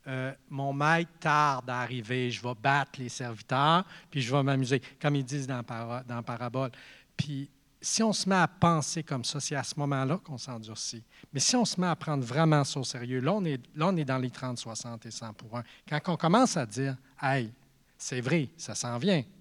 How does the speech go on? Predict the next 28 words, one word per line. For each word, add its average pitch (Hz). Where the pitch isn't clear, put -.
C'est -
vrai 139
que 127
je -
vais 127
rendre 113
compte 117
à 113
Dieu. 117
C'est 165
vrai 160
que 165
il, 160
il, 160
la, 151
Dieu 135
me 151
demande 127
d'être 110
saint. -
C'est -
vrai 165
que 165
Dieu 127
me 127
demande 120
de 113
pardonner. » 110